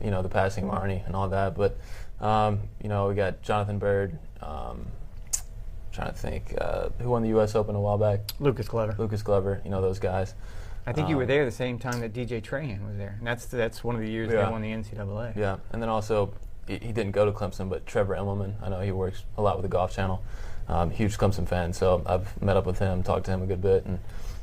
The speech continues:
Speaker 1: you know, I, I like to keep up with all those guys. When I do go to tournaments, watching them play, it's, it's pretty cool.
Speaker 2: When's the last tournament you went to?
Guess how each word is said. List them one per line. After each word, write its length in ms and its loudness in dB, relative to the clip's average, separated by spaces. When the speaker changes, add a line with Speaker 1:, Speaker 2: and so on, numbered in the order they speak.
Speaker 1:
you 40 -2
know, 100 6
I, 140 6
I 80 4
like 140 6
to 60 -6
keep 200 -2
up 120 2
with 100 -2
all 80 2
those 160 0
guys. 320 0
When 100 -2
I 60 0
do 140 -2
go 160 2
to 80 0
tournaments, 480 -2
watching 340 0
them 120 -4
play, 240 2
it's, 240 -4
it's 80 -8
pretty 180 0
cool. 240 0
Speaker 2:
When's 140 4
the 40 4
last 220 2
tournament 280 0
you 80 -4
went 160 -4
to? 160 -6